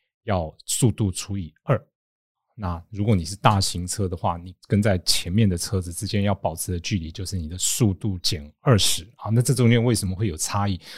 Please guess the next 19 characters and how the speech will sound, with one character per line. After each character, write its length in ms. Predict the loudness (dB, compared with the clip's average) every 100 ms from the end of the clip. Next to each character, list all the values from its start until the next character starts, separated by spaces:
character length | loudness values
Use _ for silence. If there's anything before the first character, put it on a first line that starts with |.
| -16 -10
主 160 | 2
要 120 | 4
就 140 | 6 2
是 180 | 0 0
因 200 | 2 2
为 160 | 2 -4 _ -10
每 120 | -2
一 100 | 4
辆 200 | 6 4
车 300 | 2 0 -2
子 120 | -4
的 120 | -12
制 200 | -2 0
动 200 | 2 0
能 160 | -2 -4
力 100 | -6
不 160 | -6
一 120 | -12 -10
样， 200 | -10